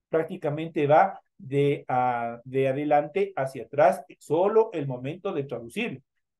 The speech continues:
Si nosotros vemos de tall man, tradu-, traducido tal y como está ahí, diría el, el alto hombre.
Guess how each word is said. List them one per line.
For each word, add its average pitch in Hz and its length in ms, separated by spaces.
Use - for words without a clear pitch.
Si - 160
nosotros 123 320
vemos 147 340
de 127 280
tall 143 340
man, 180 440
tradu-, 127 280
traducido 135 600
tal 196 280
y 190 40
como 135 220
está 127 200
ahí, 208 220
diría 143 640
el, 135 420
el 139 180
alto 147 320
hombre. 156 440